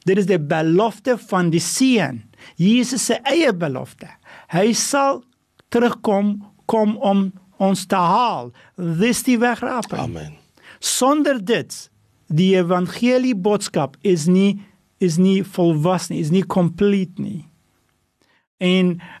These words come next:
Speaker 1: dit is ons hoop. My hoop is nie dat hulle gaan Eskom regmaak nie. My hoop is nie dat hulle gaan die skelms vang nie. My hoop is dat my Jesus, my koning, sal kom om ons te haal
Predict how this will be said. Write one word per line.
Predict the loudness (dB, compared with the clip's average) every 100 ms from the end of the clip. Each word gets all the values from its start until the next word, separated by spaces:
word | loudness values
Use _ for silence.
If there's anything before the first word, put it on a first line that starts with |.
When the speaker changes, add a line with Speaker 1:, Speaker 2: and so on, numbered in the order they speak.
| -2
Speaker 1:
dit | 2 2
is | 2
ons | 0 0 2
hoop. | 2 0 -6 -20 _ _ _ _ _
My | 0 0 2
hoop | 4 4 0 -6 _ _ _ _ _ _ _ 0
is | 2
nie | 2 2
dat | 0 -2 -12 _ _
hulle | -2 0 0
gaan | 0 -2
Eskom | -2 -2 0 2
regmaak | 0 0 -2 -4 -8 -10
nie. | -10 -10 -18 _ -20 _
My | 2 2 2
hoop | 2 0 -4 _ _
is | 0 2
nie | 2
dat | 0 0
hulle | 0 0
gaan | -2 -2 -2
die | -4
skelms | -4 -2 0 -2 -4
vang | -2 0 0
nie. | -2 -4 -8 -18 _ _ _ _ 0
My | 2 4 4
hoop | 2 2 -2
is | -2
dat | -2 -2 0
my | 0 2 2 0 -2
Jesus, | -2 2 2 2 -4 -6 0
my | 0 0 0
koning, | 2 2 0 -2 -8 -14
sal | -4 -2 -2 0
kom | 2 2 -2 -8
om | -2 2 2 0
ons | -2 -2 -4
te | -2
haal | 0 0 0